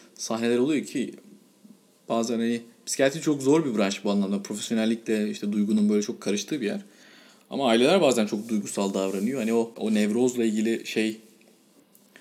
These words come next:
hani diyoruz ya, nevrotik hareketler gibi değerlendiriyoruz ama işte sonra psikoz hastalarının arasına yatması gerekiyor. O, o sahne onlara çok dramatik geliyor. O yüzden çok şeye, e, aileler çok sıcak bakmıyor.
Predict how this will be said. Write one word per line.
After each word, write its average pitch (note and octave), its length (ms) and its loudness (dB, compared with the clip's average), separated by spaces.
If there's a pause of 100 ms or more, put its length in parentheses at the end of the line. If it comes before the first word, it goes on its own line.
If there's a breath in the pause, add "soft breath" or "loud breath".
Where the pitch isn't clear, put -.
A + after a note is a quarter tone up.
(200)
hani F2+ 140 -14
diyoruz A#2+ 220 -4
ya, F2 100 -2
nevrotik G2 480 -2
hareketler G#2 460 -2
gibi F#2+ 160 -2
değerlendiriyoruz F2+ 320 -4
ama A#2 140 -2
işte G#2 280 -6 (440 loud breath)
sonra G#2 200 -6
psikoz A2 300 0
hastalarının G2+ 340 -2
arasına G#2+ 260 -2
yatması G2+ 320 -6
gerekiyor. F2 440 -6
O, A#2 180 0
o C3 80 0
sahne D3 360 0
onlara C3+ 240 0
çok C#3 240 -8
dramatik A2 420 0
geliyor. - 340 -4 (640 loud breath)
O C3+ 200 0
yüzden C#3+ 220 -4
çok C#3+ 240 -6
şeye, C3+ 260 2 (240)
e, F#2+ 160 -6 (120)
aileler A#2 260 2
çok - 180 -8
sıcak B2 340 -2
bakmıyor. C3 440 -2